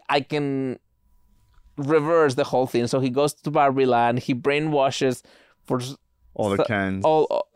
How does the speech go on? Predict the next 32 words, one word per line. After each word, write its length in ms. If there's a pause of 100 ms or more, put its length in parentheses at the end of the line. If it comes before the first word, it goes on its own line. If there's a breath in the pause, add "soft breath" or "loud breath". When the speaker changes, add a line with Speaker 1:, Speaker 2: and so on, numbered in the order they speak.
Speaker 1:
no, 160
he, 320
he 200
convinces 540
all 120
the 100
Kens, 260
brainwashes 600
all 100
the 140
Barbies. 520
Speaker 2:
Yeah, 280
yeah. 280
Speaker 1:
'Cause 120
now 140
the 100
president 600
is 120
like, 240
you 140
know, 280
uh, 560
a 80
bartender 720
or 80
Speaker 2:
That's 160
Speaker 1:
whatever. 420
Speaker 2:
right. 40 (480 loud breath)
Speaker 1:
Um, 520 (480 soft breath)
Speaker 2:
<laughs> 480
Speaker 1:
and 280
then 480